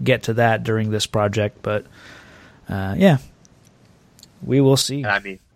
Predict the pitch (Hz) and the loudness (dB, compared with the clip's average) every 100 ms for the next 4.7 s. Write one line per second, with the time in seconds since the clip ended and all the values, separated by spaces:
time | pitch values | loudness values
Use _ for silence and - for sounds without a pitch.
0 | _ 113 113 - 139 120 - 143 123 104 | _ -8 -6 -4 -6 -8 -12 -8 -6 -2
1 | 101 98 - 90 87 90 90 - _ _ | -2 -2 -8 -14 -12 -14 -16 -20 _ _
2 | _ 123 110 101 139 123 113 107 101 - | _ -4 -4 -2 0 4 4 2 0 -2
3 | 98 107 113 117 113 107 - 113 107 95 | -4 0 0 2 2 2 4 4 4 0
4 | - - - - 107 101 | -10 -20 -8 0 0 -2